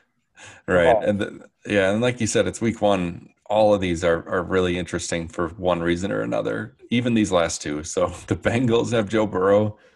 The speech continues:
Speaker 1: their top, their, I think he was the first overall pick in last year's draft, looked pretty good through nine or ten games before tearing his A C L,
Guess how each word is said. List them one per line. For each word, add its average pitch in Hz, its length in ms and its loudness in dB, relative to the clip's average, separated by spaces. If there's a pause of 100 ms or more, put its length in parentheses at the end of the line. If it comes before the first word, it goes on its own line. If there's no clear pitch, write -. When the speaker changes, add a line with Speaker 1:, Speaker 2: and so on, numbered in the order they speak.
(300)
Speaker 1:
their 85 160 -2
top, - 420 -6
their, - 200 -6
I 90 100 -2
think 98 120 -2
he 90 80 -2
was 90 140 -4
the 85 180 -4
first - 380 -8
overall 87 280 -2
pick - 240 -6
in 80 120 -8
last 95 320 -4
year's 80 160 -8
draft, 82 440 -6
looked - 160 -14
pretty 123 180 -4
good 98 280 0
through 92 140 -2
nine 92 200 -2
or 92 80 -6
ten 90 260 -6
games 87 360 -6
before 90 240 -8
tearing 85 300 -4
his 85 140 -12
A 85 100 -8
C 82 220 -12
L, 101 420 -6